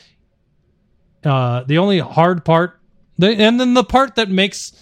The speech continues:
it fair for other people would be the fact that it's R N G on which Knight of Ren you get.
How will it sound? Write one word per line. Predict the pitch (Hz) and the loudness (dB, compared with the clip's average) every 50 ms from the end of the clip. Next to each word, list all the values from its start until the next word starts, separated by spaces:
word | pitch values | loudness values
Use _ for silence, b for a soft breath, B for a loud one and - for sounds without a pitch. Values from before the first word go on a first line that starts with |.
| b b b b b b _ _ _ _ _ _ _ _ _ _ _ _ _ _ | b b b b b b _ _ _ _ _ _ _ _ _ _ _ _ _ _
it | 165 160 | -4 -4
fair | - - - _ - 175 175 175 175 160 | -4 -8 -12 _ -2 0 0 0 -2 -4
for | - - 160 156 - 151 | -6 -8 -10 -8 -6 -6
other | 151 143 151 143 | -4 -4 -4 -6
people | 120 - - 147 151 - 185 190 196 202 185 156 | -6 -6 -8 -8 -6 -4 -4 -4 -2 -4 -6 -4
would | 160 156 143 131 | -4 -4 -2 -2
be | 151 147 | -2 -2
the | 139 139 | -2 -4
fact | 123 - - 151 147 143 - | -6 -2 -2 -2 -2 -2 -4
that | 143 139 - _ _ _ _ _ | -8 -8 -8 _ _ _ _ _
it's | 156 147 - | -8 -8 -6
R | 156 147 156 156 | -4 -4 -2 -2
N | 151 143 | -2 -2
G | 135 127 143 147 139 | -2 -2 0 0 0
on | 131 127 123 | 0 -2 -2
which | 117 139 139 - - | -4 -4 -6 -4 -4
Knight | 139 131 127 120 | -4 -2 -2 -4
of | 117 107 120 | -4 -4 -4
Ren | 123 117 113 | -4 -4 -4
you | 107 104 | -6 -8
get. | 98 107 101 | -12 -14 -18